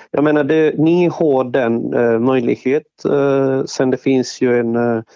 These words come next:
en italiensk, eh, det menar jag, det kommer en från, eh, från Bulgarien också, en, en, en, en,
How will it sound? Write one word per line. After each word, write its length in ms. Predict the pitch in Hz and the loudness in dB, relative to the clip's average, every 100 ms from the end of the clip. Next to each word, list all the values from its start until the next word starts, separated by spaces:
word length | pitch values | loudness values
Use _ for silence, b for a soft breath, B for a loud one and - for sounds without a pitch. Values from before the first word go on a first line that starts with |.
| b b _ | b b _
en 160 | - 127 | -2 0
italiensk, 960 | 117 - 107 120 131 147 139 - - - | 0 -2 0 2 2 0 -2 -8 -10 -4
eh, 360 | 120 117 117 | 0 2 2
det 300 | 117 117 117 | 0 0 0
menar 300 | 120 127 123 | 2 2 2
jag, 120 | 117 | 0
det 80 | 113 | -2
kommer 320 | - 123 117 | -4 -4 -2
en 180 | 113 107 | -2 -4
från, 320 | - 120 113 | -4 -6 -6
eh, 380 | 120 117 113 117 | -4 -4 -4 -4
från 560 | - - 120 117 117 127 | -6 -6 -6 -4 -8 -8
Bulgarien 600 | 117 113 120 110 120 123 | -6 -2 0 0 0 -2
också, 300 | 123 - 113 | -2 -4 -2
en, 260 | 110 110 110 | -2 -2 -6
en, 220 | 107 104 | -12 -14
en, 200 | 113 113 | -14 -12
en, 160 | 117 | -12